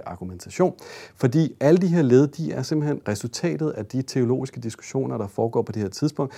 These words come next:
mellem forskellige forståelser af, hvad eller hvem Jesus er. Når det derfor to gange understreges, at Jesus, han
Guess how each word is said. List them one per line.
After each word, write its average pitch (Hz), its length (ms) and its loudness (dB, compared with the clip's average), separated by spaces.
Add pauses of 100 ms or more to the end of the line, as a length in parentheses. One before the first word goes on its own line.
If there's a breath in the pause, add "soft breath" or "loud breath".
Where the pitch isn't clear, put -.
(180 loud breath)
mellem 120 360 2
forskellige 123 400 -2
forståelser 117 440 -2
af, 107 220 0
hvad 101 340 -2
eller 104 200 -2
hvem 101 260 -2
Jesus 101 440 -8
er. - 180 -8 (400 loud breath)
Når 120 160 4
det 135 240 2
derfor 180 260 6
to 196 400 -2
gange 147 260 0 (100)
understreges, 131 600 2
at 110 220 -2
Jesus, 139 360 0
han 117 360 -6